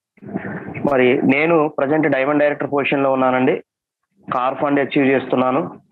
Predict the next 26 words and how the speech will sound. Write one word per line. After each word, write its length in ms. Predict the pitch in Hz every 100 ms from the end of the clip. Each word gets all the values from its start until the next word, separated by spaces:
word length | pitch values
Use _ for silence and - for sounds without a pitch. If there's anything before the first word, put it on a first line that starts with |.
| _
అలాగే 260 | 120 127 135
ట్రావెల్ 420 | 127 120 127 135
ఫండ్ 160 | 139 131
తీసుకుంటున్నాను, 560 | 131 120 131 117 123
థాయిలాండ్ 400 | 120 123 123 131
ట్రిప్ 240 | 127 123 -
అచీవ్ 260 | 113 127
అయ్యాను. 380 | 123 123 131 - - _ _ _ -
మా 80 | 120
ఎప్లైన్ 300 | 117 147 139
లలిత 220 | 123 123
మేడం 480 | 131 - 135 131 131
గారు, 280 | 135 160 - _ _ _ _
my 100 | 123
great 320 | 113 120 135 135
mentor 340 | 139 135 131
రాజేష్ 400 | 120 127 135 -
sir, 160 | 165 - - _ _ _ _ _ 120
and 120 | 113 113 113 117 - - - -
good 120 | 120
morning 240 | 131 135 123
all 260 | 123 131
four 240 | 139 131 131
F 60 |
team 180 | 135 127
leaders. 280 | 131 143